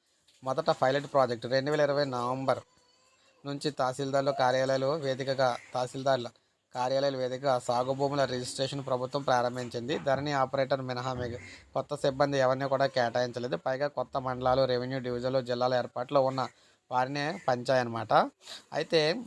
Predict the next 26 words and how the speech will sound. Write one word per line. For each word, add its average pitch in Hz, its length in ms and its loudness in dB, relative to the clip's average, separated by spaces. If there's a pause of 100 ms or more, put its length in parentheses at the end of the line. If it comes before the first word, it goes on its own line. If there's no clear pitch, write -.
(100)
దీంతో 151 300 2 (140)
తీవ్రమైన 147 440 2
ఇబ్బంది, 139 320 0
కొరత 135 220 0
ఏర్పడింది. 127 500 -2 (100)
భూ 135 160 -2
సేవలే 135 400 2
కాకుండా 127 460 0 (100)
ధృవీకరణ 135 440 -2 (100)
పత్రాలు, 127 400 -4 (140)
ప్రకృతి 131 420 -2
విపత్తుల 123 440 -4
నిర్వహణ, 120 320 -2 (600)
విచారణలు, 131 640 2 (420)
పంచనామాలు, 123 800 -2 (180)
ప్రభుత్వ 127 360 -4 (100)
పథకాలకు 123 500 -2
అర్హుల 113 240 -2
ఎంపిక 123 340 -4
వంటి 127 380 4
ముప్పై 123 220 -2
ఆరు 123 180 2
రకాల 127 260 2 (100)
సేవలను 131 380 0
తహసీల్దార్ 131 560 0
కార్యాలయమే 127 460 2